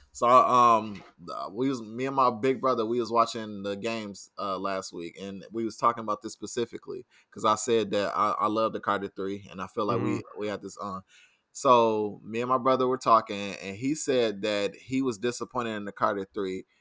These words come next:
Speaker 1: because the year before, or that's, and that, can't even say the year before Wayne, like, in that same time,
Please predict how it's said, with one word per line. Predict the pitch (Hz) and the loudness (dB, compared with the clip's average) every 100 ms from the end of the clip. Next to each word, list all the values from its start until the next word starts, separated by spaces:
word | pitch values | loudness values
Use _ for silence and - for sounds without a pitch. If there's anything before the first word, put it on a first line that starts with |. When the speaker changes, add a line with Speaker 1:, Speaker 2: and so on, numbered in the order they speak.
| _ | _
Speaker 1:
because | - - 113 104 | -16 -2 0 0
the | 95 | -4
year | 101 117 | -2 -2
before, | 123 131 123 117 107 104 | -2 -6 0 2 2 0
or | 104 110 | -2 -2
that's, | 101 113 104 - | 0 -2 -4 -12
and | 120 | -8
that, | 123 120 _ _ - _ _ - | -6 -6 _ _ -20 _ _ -8
can't | 160 135 | -4 -4
even | 113 | -4
say | 123 | -4
the | 107 | -4
year | 104 98 | -4 -6
before | 101 113 101 87 | -8 -6 -6 -6
Wayne, | 92 87 90 | -12 -12 -8
like, | 85 - | -8 -8
in | 117 | -2
that | 127 123 | 0 0
same | - 147 143 131 | -2 -2 -2 -4
time, | - 135 110 101 | 0 2 2 -2